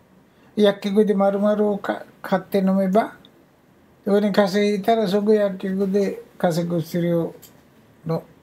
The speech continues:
買って飲んじゃうとかね。あの、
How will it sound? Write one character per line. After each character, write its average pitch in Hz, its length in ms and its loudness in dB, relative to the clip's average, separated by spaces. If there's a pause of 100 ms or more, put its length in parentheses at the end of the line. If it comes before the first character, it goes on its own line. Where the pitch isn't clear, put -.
(120)
買 160 160 -4
っ - 40 -10
て - 160 -2
飲 160 220 0
ん 151 60 0
じ 156 60 4
ゃ 151 60 2
う 143 140 0
と 143 180 -2
か 127 200 -10
ね。 135 260 -10 (2500)
あ 160 300 0
の、 147 480 -6